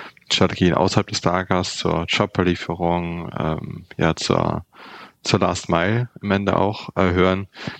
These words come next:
weil ich hab das ganz oft auch in meinen Projekten, wo ich einen super filigranen Entscheidungsbaum habe, da alles abgedeckt ist für die nächsten zwei Wochen. Das W-M-S-System soll ja länger als zwei Wochen halten. Und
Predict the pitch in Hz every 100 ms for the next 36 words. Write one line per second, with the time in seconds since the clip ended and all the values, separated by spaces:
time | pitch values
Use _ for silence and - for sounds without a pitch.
0 | - - 101 95 95 90 - - 113 -
1 | - 104 - 90 - - 87 - - 90
2 | 87 90 - 82 - 90 98 101 _ -
3 | 90 87 - - 90 87 - 110 104 95
4 | 95 101 95 - - 98 - 90 90 -
5 | 90 120 - 110 107 107 110 120 143 -
6 | - - - 73 120 123 - - 92 87
7 | - 120 - - _ _ _ _ - 92
8 | 92 - - 90 87 87 80 85 _ _
9 | - - - - - 80 - 85 85 -
10 | 87 - 90 95 87 85 87 - 98 82
11 | - - 90 98 85 80 80 - 98 -
12 | - - - - _ 95 87 85 85